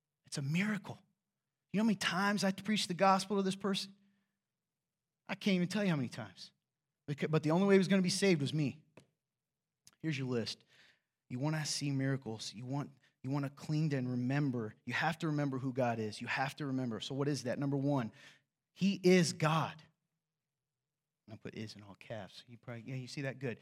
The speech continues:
He is God. You want, in order to believe in miracles, you have to recognize that he is all-powerful.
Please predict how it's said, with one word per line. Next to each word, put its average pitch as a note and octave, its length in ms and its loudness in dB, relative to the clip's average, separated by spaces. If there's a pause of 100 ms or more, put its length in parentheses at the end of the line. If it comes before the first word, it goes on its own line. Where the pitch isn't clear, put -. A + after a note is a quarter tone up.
(100)
He F#3+ 220 0
is G#3 240 12
God. G3+ 440 10 (1200)
You F#3 100 4
want, B3+ 240 6 (320)
in F#3+ 240 6
order B3+ 240 8
to - 160 2
believe F#3+ 240 4
in G#3 80 6
miracles, G3 240 4
you F3+ 60 4
have G#3+ 240 8
to G#3 80 0
recognize F#3 640 6
that F3+ 100 0
he F#3+ 160 2
is D#3+ 120 4
all-powerful. F3 840 6